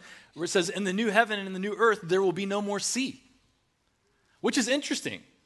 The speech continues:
I love the ocean. I love the sea. I think I have happy thoughts when I think about the ocean.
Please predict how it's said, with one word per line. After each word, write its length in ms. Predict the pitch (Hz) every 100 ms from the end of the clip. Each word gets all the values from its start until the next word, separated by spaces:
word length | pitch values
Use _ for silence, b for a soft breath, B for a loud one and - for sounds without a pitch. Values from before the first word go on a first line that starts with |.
| _
I 140 | - 262
love 320 | 269 320 208
the 160 | 139 120
ocean. 400 | 104 - 90 92
I 140 | 165 240
love 280 | 208 247
the 80 | 151
sea. 460 | 123 - 123 95 95 _
I 140 | 147
think 260 | 190 180 180
I 100 | 185
have 100 | 185
happy 260 | 139 190 190
thoughts 300 | 220 185 -
when 80 |
I 40 | 143
think 140 | 143
about 220 | 127 123
the 100 | 123
ocean. 240 | 127 123